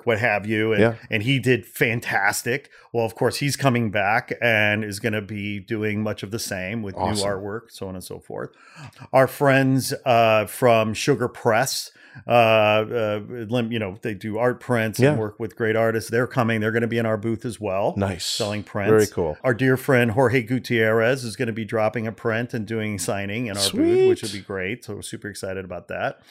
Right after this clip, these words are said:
Speaker 1: Uh, and then, as you might recall, on the other side of the booth last year, we had this sort of live interactive gallery. I called it the Not Real Art Gallery.
Speaker 2: Yeah, yeah.
Speaker 1: And we had, uh, kids and people contributing their artwork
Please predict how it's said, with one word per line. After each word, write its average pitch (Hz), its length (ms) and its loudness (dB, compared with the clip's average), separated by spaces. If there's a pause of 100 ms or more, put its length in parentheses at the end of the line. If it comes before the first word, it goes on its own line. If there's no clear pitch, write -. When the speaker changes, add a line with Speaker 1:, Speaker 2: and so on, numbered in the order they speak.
(340)
Speaker 1:
Uh, 120 220 6
and 135 260 2
then, 139 260 6
as 127 160 -2
you 135 80 -2
might 143 120 2
recall, 139 320 0
on 120 60 2
the 127 120 -2
other 202 180 2
side 117 320 4
of 110 80 2
the 107 60 -2
booth 101 280 -8
last 101 320 -4
year, 110 140 -2
we 123 140 -2
had 147 240 4
this 151 160 0
sort 131 120 2
of 104 140 0
live 120 400 2
interactive 113 600 -2
gallery. 110 420 0
I 98 40 -4
called 110 220 -4
it 113 140 -6
the 110 60 -4
Not 107 340 -6
Real 110 160 0
Art 120 200 -2
Gallery. 92 440 -8
Speaker 2:
Yeah, 170 180 4 (140)
yeah. 135 100 2
Speaker 1:
And 113 340 2
we 113 140 -4
had, 107 460 2 (420)
uh, 107 380 4
kids 131 440 4
and 98 160 -4
people 123 640 2 (320)
contributing 123 800 4
their 113 140 0
artwork 104 580 -2